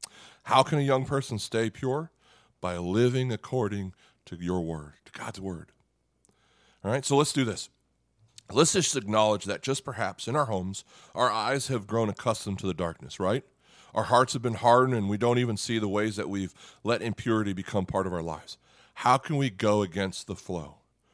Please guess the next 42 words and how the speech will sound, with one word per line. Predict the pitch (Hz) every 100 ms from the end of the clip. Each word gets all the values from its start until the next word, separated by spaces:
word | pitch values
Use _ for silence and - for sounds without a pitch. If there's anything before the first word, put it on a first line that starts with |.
| _ -
Not | 92 107
just | 139 131
as | 131 104
a | 104 - 110 - -
Christian | - 160 - 117
home, | 98 - 135 101 92 - - - _
but | 110
as | 104
a | 95
Christ-centered | - 117 107 101 87
home. | 73 87 78 71 _ _ _ _ _
Truly | - 131 147 131
wanting | 101 110 120 131
to | 123 117
raise | 107 107 98
a |
generation | 92 107 110 104 98 95
that | -
puts | 101 -
Christ | - 98 85
first | - 90 -
and | - 78
honors | 90 104 110 107 -
him | 92
in |
every | 87 85
single | 80 85 80
way. | 73 80 _ _ _ - - _ _
Question | - 147 - 127
is, | 92
how | - - 113 127
can | 160 151
we | 139
practically | - 120 113 - 123 135
create | - - 104 87
a |
culture | - - 113 -
of | 90 -
purity | - 110 87 85
in | 85
our | 87
homes? | 92 107 78 -